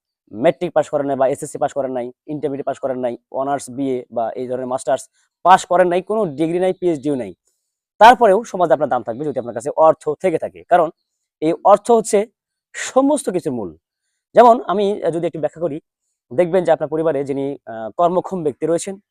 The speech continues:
যিনি ইনকাম করেন, ইনকাম সোর্স যার আছে, তিনি কিন্তু পরিবারের মধ্যে একটু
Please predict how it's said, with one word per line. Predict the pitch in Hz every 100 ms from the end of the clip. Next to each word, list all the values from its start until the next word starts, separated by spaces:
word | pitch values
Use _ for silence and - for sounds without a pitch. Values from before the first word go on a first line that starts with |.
| _
যিনি | 127 156
ইনকাম | 147 156 139
করেন, | 139 143 135
ইনকাম | 139 139
সোর্স | - 185 156
যার | 139
আছে, | 113 - 226 - _ _ -
তিনি | 220
কিন্তু | 214 208 180 220
পরিবারের | 202 175 165
মধ্যে | 151 156 156
একটু | 208 160 170 156